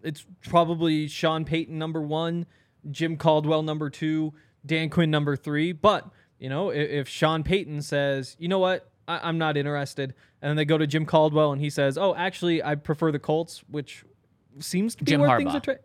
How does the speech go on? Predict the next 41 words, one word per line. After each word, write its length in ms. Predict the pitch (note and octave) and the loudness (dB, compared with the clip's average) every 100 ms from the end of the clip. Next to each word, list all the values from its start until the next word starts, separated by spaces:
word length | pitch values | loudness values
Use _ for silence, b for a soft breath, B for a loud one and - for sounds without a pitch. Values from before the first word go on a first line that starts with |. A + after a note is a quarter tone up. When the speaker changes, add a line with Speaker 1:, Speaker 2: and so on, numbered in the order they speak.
| _ | _
Speaker 1:
yes, 320 | E3 E3 C3+ D#3+ | 0 2 0 -12
sorry, 300 | - C3 B2+ | -10 -8 -6
Jim 220 | D#3 D#3 | -4 2
Harbaugh 360 | F#3+ F3+ D#3+ | 4 4 2
says, 260 | C#3+ D3 C3+ B B B | 2 -2 -2 B B B
"I 80 | D3+ | 2
want 220 | E3 D#3 | 2 2
the 60 | D3+ | 2
Colts," 320 | F#3 F3+ - | 4 4 4
and 80 | D3 | 0
then 80 | E3+ | 0
all 100 | E3+ | 0
of 80 | |
a 40 | D#3 | 0
sudden 260 | F3 E3 | -2 -4
you 60 | D3+ | -2
get 140 | E3 | -4
to 60 | D#3 | -2
Dan 240 | D3+ C#3+ | 0 0
Quinn, 380 | C3+ F#3 F#3 F3+ - b b - | 0 0 2 0 -2 b b -2
and 480 | D#3 D3+ C#3+ C3+ - _ _ _ _ _ - | 2 2 2 -2 -8 _ _ _ _ _ -6
for 140 | E3+ | -2
some 220 | E3+ A3+ G3+ | 6 6 6
reason 240 | F3+ F3+ | 2 0
that 180 | E3 - | 0 0
falls 240 | F3 E3+ | 2 2
through 180 | E3+ E3+ | 2 -2
too. 320 | D3 E3+ G3+ - b b _ - | 2 2 2 -4 b b _ 2
I 60 | G3 | 4
wouldn't 160 | B3 | 6
be 80 | B3 | 2
surprised 480 | - - A#3+ B3+ F3+ | -2 0 2 0 -2
if 80 | D3+ | -2
Jim 180 | E3 | -2
Caldwell 520 | D3+ D#3+ D3+ D3+ C#3+ C#3 | 0 0 2 2 0 0
is 440 | D#3 D#3 D3+ C#3 C#3 | 0 2 0 -2 -2
number 220 | D#3 D#3+ | 0 0
four 200 | F3 F3 | 2 2
on 60 | F3 | 2
that 120 | E3 | -2
list. 300 | A3+ F#3+ - | -2 -2 -6